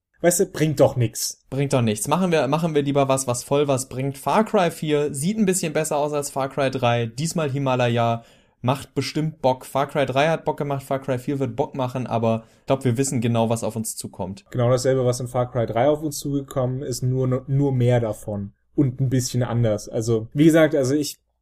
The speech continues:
Speaker 1: erwarte mir nicht allzu viel davon, muss ich gestehen. Also es wird wahrscheinlich lustig, aber es ist auch wieder so ein Kandidat, ja, wenn's im Sale ist.
Speaker 2: Genau, also es ist kein so, wow, ich muss ganz ehrlich sagen, das einzige Spiel, wo ich,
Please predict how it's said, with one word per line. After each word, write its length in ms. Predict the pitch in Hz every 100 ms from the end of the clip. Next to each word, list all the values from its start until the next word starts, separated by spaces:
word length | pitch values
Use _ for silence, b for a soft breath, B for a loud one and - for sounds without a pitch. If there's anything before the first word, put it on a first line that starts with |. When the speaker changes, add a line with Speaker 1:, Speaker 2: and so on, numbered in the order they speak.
| _ -
Speaker 1:
erwarte 440 | 143 147 185 190
mir 100 | 180
nicht 160 | 175 180
allzu 260 | 175 175
viel 140 | 156 165
davon, 400 | 120 - 107 104
muss 160 | 127 123
ich 120 | 120
gestehen. 440 | 123 - 110 104 - _ _ _ _
Also 160 | 131 131
es 120 | 131
wird 160 | 180 180
wahrscheinlich 360 | 175 170 156
lustig, 440 | 175 185 190 180 151
aber 160 | 135
es 60 | 139
ist 80 | 160
auch 180 | 151
wieder 120 | 160 151
so 120 | 143
ein 100 | 139
Kandidat, 540 | 147 143 135 135 135
ja, 160 | 131 123
wenn's 220 | 127 123
im 60 | 135
Sale 320 | - 127 113
ist. 260 | - - _
Speaker 2:
Genau, 360 | - 143 113 101
also 220 | 104 117
es 140 | 127 127
ist 120 | -
kein 200 | - 143
so, 160 | 135 135
wow, 540 | 170 170 165 156 139
ich 100 | -
muss 140 | 214
ganz 160 | 226 196
ehrlich 160 | 180 175
sagen, 180 | 185
das 100 | 151
einzige 380 | 135 190 226 170
Spiel, 400 | 165 - 175 139
wo 160 | 139 170
ich, 200 | 175